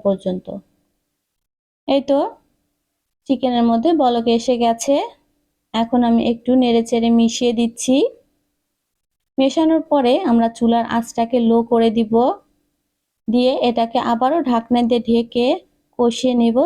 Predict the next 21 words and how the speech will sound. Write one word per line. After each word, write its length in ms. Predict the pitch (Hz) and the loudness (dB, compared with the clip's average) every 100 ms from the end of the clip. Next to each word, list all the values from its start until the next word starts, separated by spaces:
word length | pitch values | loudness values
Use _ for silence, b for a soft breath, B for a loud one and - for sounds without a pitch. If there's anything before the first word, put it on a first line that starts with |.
| 349 | 0
যতক্ষণ 460 | 247 233 226 - 233 226 | -2 -2 -4 -2 2 2
না 80 | 247 370 _ _ - | 0 -6 _ _ -4
এই 100 | 233 | -4
চিকেনটা 480 | - 233 240 226 233 311 - | -2 -2 0 0 -2 -4 -4
প্রায় 220 | 220 285 254 | -2 0 0
নব্বই 300 | 214 220 214 220 | 0 0 0 0
পার্সেন্ট 380 | 220 - 370 403 | -4 -2 -6 -4
সিদ্ধ 240 | - 226 233 233 | -4 -2 0 2
হয়ে 180 | 233 226 220 | 2 0 0
যায়। 200 | 240 370 - _ _ _ - | -4 -4 -12 _ _ _ -4
অবশ্যই 420 | 233 269 269 339 254 | 0 0 2 2 2
মাঝে 220 | 220 240 | 0 0
মাঝে 160 | 247 269 | 0 0
ঢাকনাটা 500 | 226 196 - 220 240 226 | -2 -4 -4 -6 -2 0
উঠিয়ে 420 | 226 - 247 269 440 - _ - | -2 -2 0 0 -2 -10 _ -4
নাড়াচাড়া 460 | 226 220 220 208 214 220 | -2 0 -2 -2 -2 0
করে 160 | 214 208 | 0 2
দিতে 180 | 214 226 | 0 0
হবে। 340 | 220 214 226 277 415 _ _ _ _ _ _ _ _ _ _ _ _ - | 0 0 0 -2 -6 _ _ _ _ _ _ _ _ _ _ _ _ -4
তো 40 | 269 | 0
ভিউয়ার্স, 420 | 262 269 294 | 2 2 0